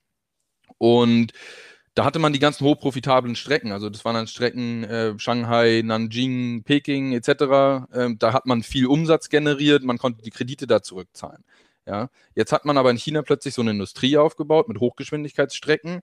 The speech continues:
ähm, und dann hat der chinesische Staat plötzlich angefangen, "Ja, wieso denn nicht noch hier zwischen der Stadt und der Stadt und der Stadt?" So. Und irgendwann ist, hat sich das Ganze halt so aufgebläht, dass dann, äh, zum Beispiel Hochgeschwindigkeitsstrecken nach,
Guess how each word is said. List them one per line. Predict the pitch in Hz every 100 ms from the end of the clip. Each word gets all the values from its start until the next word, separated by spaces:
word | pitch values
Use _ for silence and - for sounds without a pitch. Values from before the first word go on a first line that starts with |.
| _ _ _ -
ähm, | 135 131 123
und | 113 123
dann | 123 131 117
hat | 127 120
der | 123
chinesische | 135 135 127 131
Staat | - 127 127
plötzlich | 131 - 120
angefangen, | 123 120 123 120 107
"Ja, | 110 110 107 104 107
wieso | 113 117 113
denn | 113
nicht | 110 110
noch | 120 110
hier | - 117
zwischen | - 113 107
der | 107 101
Stadt | 98 101
und | 113
der | 107 101
Stadt | - 113
und | 110
der | 101
Stadt?" | - - _ _ _ _
So. | - 92 - _ _ _ _ -
Und | 113
irgendwann | 143 165 147 170 175
ist, | 127 - - -
hat | - -
sich | 127
das | -
Ganze | 127 139 143
halt | 120 101
so | 135 160 -
aufgebläht, | 120 160 - - 110 104 101 107 151 - - _ _ _
dass | 120 123 -
dann, | 127 127 123 120
äh, | 120
zum | - 120
Beispiel | 120 - 117 117
Hochgeschwindigkeitsstrecken | 120 147 - 143 139 - 127 - - 123 120 120 117 107 113
nach, | 110